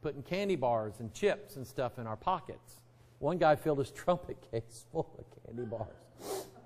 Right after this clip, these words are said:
Well, we didn't know that the Honor Society did it too. The Honor Society did it too. So, the next day in band class,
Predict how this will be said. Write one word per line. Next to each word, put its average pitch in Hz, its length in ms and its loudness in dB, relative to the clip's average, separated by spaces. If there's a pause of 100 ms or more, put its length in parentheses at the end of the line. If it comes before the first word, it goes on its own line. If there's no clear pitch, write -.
(1160)
Well, 180 300 12
we 226 200 6
didn't 202 300 6
know 156 460 6
that 175 160 4
the 170 100 8
Honor 262 280 10
Society 147 640 6
did 156 220 6
it 156 160 -2
too. 285 300 10 (600)
The 170 220 8
Honor 320 460 12
Society 165 680 8 (600)
did 226 160 10
it 190 160 2
too. 262 340 8 (1040)
So, 170 640 10 (680)
the 175 80 2
next 190 340 2
day 226 240 8
in 156 140 2
band 208 320 2
class, 123 580 2